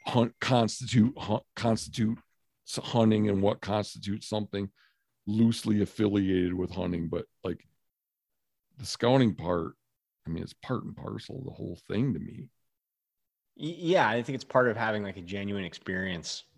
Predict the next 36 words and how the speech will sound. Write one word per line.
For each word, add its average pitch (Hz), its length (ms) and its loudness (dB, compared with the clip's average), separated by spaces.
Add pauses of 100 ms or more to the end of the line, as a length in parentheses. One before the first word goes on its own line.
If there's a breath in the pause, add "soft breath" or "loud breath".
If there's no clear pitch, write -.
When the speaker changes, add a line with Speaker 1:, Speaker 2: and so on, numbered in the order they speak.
(160)
Speaker 2:
in 95 120 -8
the 90 120 -4
outdoors 78 680 -6 (380)
Speaker 1:
Yeah. 90 260 -2
Speaker 2:
is, 76 400 -10
is 82 160 -10
getting 78 280 -2
out 90 200 -2
there. - 260 -8 (320)
Speaker 1:
Yeah. - 60 -8
Speaker 2:
Um, 90 400 -4 (840)
Speaker 1:
So 160 140 -2
let's 220 160 2
play 254 220 0
around 202 220 4
with 180 120 0
this 135 180 -6
li-, 104 320 -2 (100)
the 110 220 -4
lying 101 540 -2
by 98 200 -2
omission 95 520 -8
one 85 200 -8
that 85 100 -8
I 85 80 -6
always 82 280 -8
bring 85 300 -10
up. 85 200 -12 (120)
Do 92 80 -12
you 92 60 -6
know 92 100 -6
what 95 140 -4
Speaker 2:
Yeah. 113 160 6
Speaker 1:
this - 80 -6
one? 104 260 -6 (560)
Speaker 2:
No. 101 380 4